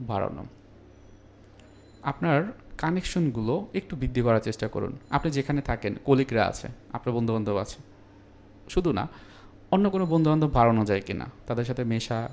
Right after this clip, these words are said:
কথা বলা, তাদের কথাগুলো শোনা, নিজের কথাগুলো বলা। দেখবেন তাদের ভিতরে এই যে বন্ধুত্বপূর্ণ সম্পর্কটা আপনার কিন্তু একাকিত্ব বোধটাকে কাটিয়ে দিবে। মনে রাখবেন, একাকিত্ব বোধ হওয়াও কিন্তু আমাদের ব্রেনের যে কেমিক্যালের মাধ্যমেই কিন্তু হয়।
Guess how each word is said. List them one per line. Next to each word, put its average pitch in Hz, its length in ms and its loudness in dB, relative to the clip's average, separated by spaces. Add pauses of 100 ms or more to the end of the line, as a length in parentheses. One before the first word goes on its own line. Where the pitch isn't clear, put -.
কথা 110 220 -2
বলা, 110 320 -2 (680)
তাদের 117 200 -2
কথাগুলো 120 340 0
শোনা, 113 420 -2 (120)
নিজের 113 240 -4
কথাগুলো 117 360 -2
বলা। 110 380 2 (520)
দেখবেন 147 200 -2
তাদের 131 220 2
ভিতরে 151 300 -4
এই 131 100 -2
যে 139 140 -2
বন্ধুত্বপূর্ণ 143 560 -2
সম্পর্কটা 131 680 0 (200)
আপনার 113 300 -6
কিন্তু 123 220 -4
একাকিত্ব - 480 -6
বোধটাকে 113 500 -6 (340)
কাটিয়ে 107 340 -4 (360)
দিবে। 123 240 -10 (480)
মনে 123 180 2
রাখবেন, 113 420 0
একাকিত্ব 127 540 -6
বোধ 120 340 -2
হওয়াও 123 380 -2
কিন্তু 123 300 -6
আমাদের 110 240 0
ব্রেনের 117 440 2
যে 127 120 -6
কেমিক্যালের 117 560 -4
মাধ্যমেই 117 460 0
কিন্তু 107 340 -8
হয়। 101 160 -4